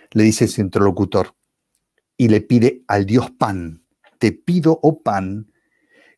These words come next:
que mi interior trabe amistad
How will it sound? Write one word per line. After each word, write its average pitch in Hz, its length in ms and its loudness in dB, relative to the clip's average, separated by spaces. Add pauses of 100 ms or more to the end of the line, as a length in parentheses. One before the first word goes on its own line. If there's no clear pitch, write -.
que - 440 2 (580)
mi 185 240 6
interior 196 840 4 (280)
trabe 226 460 2
amistad 190 680 -4